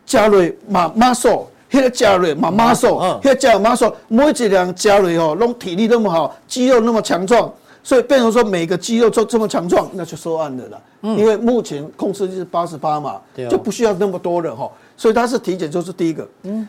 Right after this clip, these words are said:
Speaker 1: 那第二个就是说，很多癌症的药会有一个情况是这样，癌症的药哦，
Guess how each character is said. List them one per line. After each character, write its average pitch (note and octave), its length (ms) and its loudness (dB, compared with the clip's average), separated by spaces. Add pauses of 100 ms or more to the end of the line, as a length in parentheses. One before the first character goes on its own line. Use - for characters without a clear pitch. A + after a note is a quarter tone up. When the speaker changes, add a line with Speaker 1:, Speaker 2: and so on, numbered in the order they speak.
(100)
Speaker 1:
那 B3 100 0
第 C4+ 280 2
二 A#3 60 4
个 F3 140 -4
就 F#3 100 -2
是 F3 40 0
说， F3 120 -4
很 D3+ 180 -10
多 F#3+ 140 -2
癌 D3 220 -4
症 E3+ 200 -8
的 D3 80 -10
药 D3+ 200 -4
会 D#3 160 -6
有 B2 60 -8
一 A2+ 40 -12
个 A#2+ 100 -12
情 A#2+ 200 -14
况 C#3+ 160 -10
是 C3+ 80 -10
这 C3 160 -10
样， B2 180 -10 (520)
癌 F3 180 4
症 A#3 220 0
的 E3+ 200 -2
药 G3+ 220 0
哦， B2 220 -10